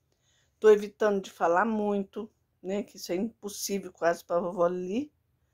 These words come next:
Por isso que eu não tenho feito vídeo aula também do tapete, que eu já prometi pra vocês aí, que eu tenho várias videoaulas pendentes, né, pra trazer pra vocês. É devido a,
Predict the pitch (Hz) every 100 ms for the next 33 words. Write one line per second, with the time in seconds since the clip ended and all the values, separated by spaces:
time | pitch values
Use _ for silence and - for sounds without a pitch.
0 | _ _ _ _ _ _ _ _ - 214
1 | 214 233 220 226 220 220 202 196 190 190
2 | 190 180 185 185 185 180 180 185 - 170
3 | - 190 190 196 - 175 175 175 - 196
4 | 170 165 - 180 175 165 165 - 175 175
5 | 165 180 180 156 180 180 170 _ _ _
6 | _ _ _ _ _ 170 185 202 196 190
7 | 185 180 175 180 180 - 190 190 175 185
8 | 190 196 - 190 190 180 180 175 175 170
9 | 185 170 - 190 202 208 - 180 190 180
10 | 175 190 190 185 185 185 185 185